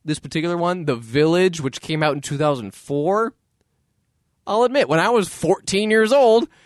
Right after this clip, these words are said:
and I saw the trailer, I said, "That looks incredible." And I said, "Oh, I know that director. I know some of the work he's done before.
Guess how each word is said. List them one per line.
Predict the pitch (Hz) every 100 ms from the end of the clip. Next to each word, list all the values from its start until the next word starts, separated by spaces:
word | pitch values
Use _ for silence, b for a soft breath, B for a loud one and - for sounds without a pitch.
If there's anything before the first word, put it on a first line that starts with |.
| b
and | - 160
I | 190
saw | 185 208
the | 190
trailer, | - 269 262 220 165
I | 175
said, | - 160 160 147 -
"That | 135 143 147
looks | 143 -
incredible." | 156 214 220 117 82 _ _ _ _ _ _ _ _ _
And | 135
I |
said, | 135 165
"Oh, | 202
I | 208
know | 226
that | 101 90
director. | 85 92 147 160 - _ _ _ _ _ _ _ _ _ _
I | 160
know | 165
some | 131
of | 117
the | 101
work | 98 87
he's | 92 87
done | 80
before. | 76 - 82 123